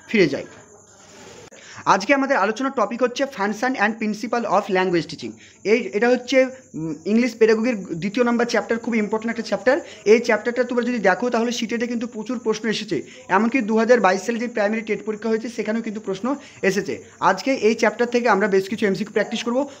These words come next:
তোমরা প্রত্যেকে আমার সঙ্গে প্র্যাকটিস করো এমসিকিউগুলো। অবশ্যই আমি থিওরির সঙ্গেই তোমাদের করাবো, যাতে তোমাদের সমস্ত কনসেপ্ট ক্লিয়ার হয়ে যায়।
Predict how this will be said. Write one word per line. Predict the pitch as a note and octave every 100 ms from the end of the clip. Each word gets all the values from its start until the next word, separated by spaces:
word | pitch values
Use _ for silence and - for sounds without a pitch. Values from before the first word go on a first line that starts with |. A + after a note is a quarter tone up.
| -
তোমরা | A3 B3+
প্রত্যেকে | B3 A3+ A#3+ B3
আমার | A3 G#3+
সঙ্গে | A#3 A#3+
প্র্যাকটিস | F#3 D#3+ G#3
করো | - A3+
এমসিকিউগুলো। | A3 A#3 A3 C4 C#4+ -
অবশ্যই | F3+ G#3 A3
আমি | A#3+ A#3
থিওরির | - A#3 A#3+
সঙ্গেই | - A#3+
তোমাদের | B3+ A#3 A#3
করাবো, | A3+ G#3+ B3+
যাতে | G#3 G3
তোমাদের | G#3 A3
সমস্ত | A3 G3+ G#3 A3+
কনসেপ্ট | F#3 E3 F3 - - -
ক্লিয়ার | A3+ G3+
হয়ে | E3+
যায়। | B2+ G#2